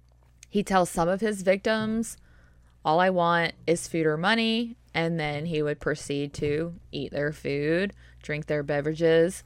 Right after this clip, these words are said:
steal their money. <laughs> In the ransacker cases, as well as many of the ear cases, he'd rummage through the victims' drawers, leaving their homes a mess. In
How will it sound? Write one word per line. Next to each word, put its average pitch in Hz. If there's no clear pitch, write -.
steal 143
their 170
money. 175
<laughs> -
In 185
the 180
ransacker 233
cases, 226
as 196
well 180
as 175
many 175
of 170
the 175
ear 277
cases, 160
he'd 175
rummage 160
through 196
the 196
victims' 165
drawers, 208
leaving 170
their 160
homes 151
a -
mess. -
In 170